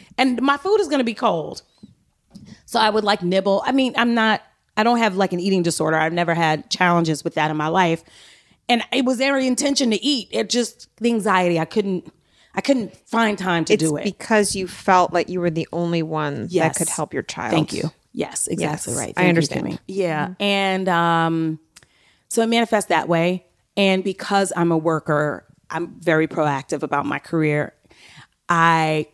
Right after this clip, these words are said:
Speaker 1: figured that if I go back to work, that would help.
Speaker 2: Mm-hmm.
Speaker 1: Like, man, you, I haven't gone to open mic. I've had this huge, major life change,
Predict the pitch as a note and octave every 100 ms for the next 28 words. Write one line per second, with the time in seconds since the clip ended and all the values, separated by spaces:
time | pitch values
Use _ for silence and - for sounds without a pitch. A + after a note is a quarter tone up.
0 | _ - G3+ E3+ E3 D#3 - D#3 D#3 D#3
1 | D3 E3 D3+ - F#3+ B3 F#3 - D#3 D#3
2 | F#3+ E3+ - - _ - F3 F3+ D#3+ F#3+
3 | - _ - F3+ F3 - F#3+ F#3 E3 D3+
4 | - F#3+ - F3 F3+ F#3 E3+ D#3+ D#3 D#3
5 | B3 C4+ C4+ B3+ A#3+ - F3 G#3 F#3 F3+
6 | E3+ - C4+ C#4 C4+ B3 G#3 G3+ F#3+ F#3
7 | E3 E3 E3 G3+ A#3+ A#3+ - C4 A#3+ A#3+
8 | A#3 A#3 -